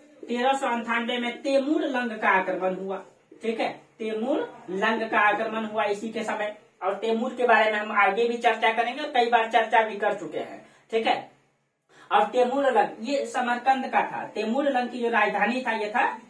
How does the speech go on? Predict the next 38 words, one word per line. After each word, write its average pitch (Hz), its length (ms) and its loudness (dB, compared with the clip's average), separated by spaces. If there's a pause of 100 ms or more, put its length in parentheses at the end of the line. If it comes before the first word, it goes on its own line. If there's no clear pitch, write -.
समरकंद, 214 680 2 (440)
ठीक 220 160 -8
है, 294 160 0 (280)
समरकंद 226 580 0
का 240 140 4
रहने 208 280 2
वाला 208 240 4
था 208 160 0
तैमूर, 214 440 -4 (260)
ठीक 233 160 2
है। - 80 2 (260)
और 247 240 4
इसी 262 220 -6
का 277 120 4
आक्रमण 233 480 0
हुआ, 233 260 0
होता 185 300 -2
है 220 180 2
तैमूर 220 320 0
लंग 220 300 0
का। 214 100 -2 (320)
और 294 220 6
तैमूर 285 400 -2
लंग 269 220 -4
का 262 120 2
जब 247 180 0
आक्रमण 226 460 0
हुआ 202 200 2 (300)
तो 226 60 -6
ये 247 200 -2
तैमूर 262 360 0
लंग 262 260 -2
ने 277 140 -6
खिज्र 269 360 -8
खां 247 200 -4
की 254 140 -6
सहायता - 440 0
लिया। 113 240 -8